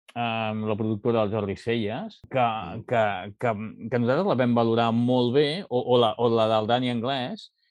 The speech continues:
Speaker 1: que diu,
Speaker 2: Mm.
Speaker 1: «Ostres, mm, a-, ens, ens reconforta que vosaltres la valoreu, perquè el públic no la valorava.» I,
Speaker 2: Mm.
Speaker 1: «Ostres, ens reconforta moltíssim que vosaltres la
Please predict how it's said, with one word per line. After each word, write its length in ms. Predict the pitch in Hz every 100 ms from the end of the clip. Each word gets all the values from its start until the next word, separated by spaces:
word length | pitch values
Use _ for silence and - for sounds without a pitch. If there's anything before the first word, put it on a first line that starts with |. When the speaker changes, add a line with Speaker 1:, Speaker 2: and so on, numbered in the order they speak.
| _ -
Speaker 1:
que 100 | 135
diu, 120 | 127
Speaker 2:
Mm. 40 | 131
Speaker 1:
«Ostres, 380 | - 170 131 123
mm, 260 | 131 127 123
a-, 340 | 127 120 90 131
ens, 400 | 117 - - - - - -
ens 160 | 135 143
reconforta 1040 | 135 127 147 127 165 180 180 - 123 104 -
que 80 | 131
vosaltres 460 | 127 139 156 147
la 100 | 123
valoreu, 460 | 117 110 113 147 151 190
perquè 180 | 123
el 80 | 117
públic 240 | 156 180 160
no 140 | 139
la 80 | 110
valorava.» 480 | 104 104 151 175 82 _ -
I, 200 | 117 143 135
Speaker 2:
Mm. 40 |
Speaker 1:
«Ostres, 220 | 123 151
ens 80 | 139 123
reconforta 440 | 120 123 147 175
moltíssim 420 | 165 120 165 175
que 80 | 165
vosaltres 260 | 123 120
la 80 | 147